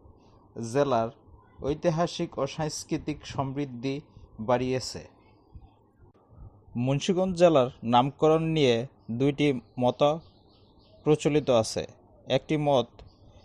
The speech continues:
চিরস্থায়ী বন্দোবস্তর সময় ইদ্রাকপুরের স্থানীয় কাজী কসবা গ্রামের জমিদার মুন্সি এনায়েত আলীর নামে থেকে মুন্সিগঞ্জের নামের উৎপত্তি।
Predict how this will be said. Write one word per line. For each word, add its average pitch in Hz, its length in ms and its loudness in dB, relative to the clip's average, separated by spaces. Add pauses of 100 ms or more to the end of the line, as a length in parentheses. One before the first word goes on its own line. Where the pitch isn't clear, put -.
(120)
চিরস্থায়ী 160 640 4
বন্দোবস্তর 135 840 2
সময় 139 540 0 (240)
ইদ্রাকপুরের 135 1000 0
স্থানীয় 165 460 0
কাজী 143 540 4 (460)
কসবা 151 440 4
গ্রামের 131 460 4 (520)
জমিদার 143 480 4 (640)
মুন্সি 143 320 0
এনায়েত 151 480 4
আলীর 160 260 6
নামে 156 380 0 (300)
থেকে 147 300 4
মুন্সিগঞ্জের 143 760 0 (920)
নামের 139 300 4 (100)
উৎপত্তি। 139 640 0